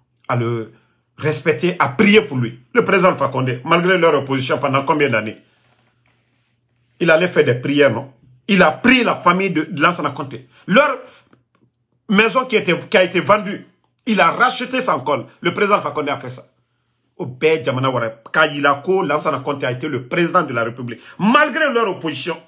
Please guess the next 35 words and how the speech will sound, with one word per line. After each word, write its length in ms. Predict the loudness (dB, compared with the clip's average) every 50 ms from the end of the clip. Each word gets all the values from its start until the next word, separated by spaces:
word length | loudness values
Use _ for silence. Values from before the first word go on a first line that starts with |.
| _ _ _ _ _ _
Abrake 340 | -2 0 0 0 0 0
Massami, 640 | -2 0 0 -2 -4 -2 0 0 0 -2 -4 -6 -10 -12 _ -20 _
il 160 | -6 -2 0
a 100 | 2 0 0
droit 280 | 0 2 2 2 4
de 80 | 2 0
le 120 | -2 -2
respecter. 500 | -2 -4 -6 -6 -8 -10 -10 -10 -14 -14 -14 -14 -8
A 80 | -8 -8
Kaka 280 | -8 -8 -4 -4 -4
Ka 120 | -2 -2 -6
Komo 320 | -4 -2 -2 0 0 0 0
Lubuyen. 380 | 0 -2 -6 -6 -10 -14 -16 _ _ _ _ _ _ _ _ _ _ _ _ _ _ _
Mais 120 | 2 2
je 100 | 4 4
vous 160 | 2 2 2 0
dis, 180 | 2 4 4
hein, 160 | 4 2 2 -4 -12 _ _ _ _ _ _ _ _
vous 180 | 0 4 4
les 140 | 6 4 4
responsables 480 | 2 0 -2 -4 -6 -4 -2 -2 -2 -2
du 40 |
C 140 | -6 -6 -6
N 160 | -6 -4 -4
R 40 | -6 -8
D, 180 | -10 -16 -20 _ _ _
le 160 | _ -2 0 0
mal 240 | 2 2 0 0
que 80 | 0 -6
vous 160 | -6 -4 -4
êtes 100 | -4 -4
en 80 | -4 -6
train 180 | -4 -2 -4
de 100 | -2 -4
faire, 260 | -6 -6 -8 -10 -10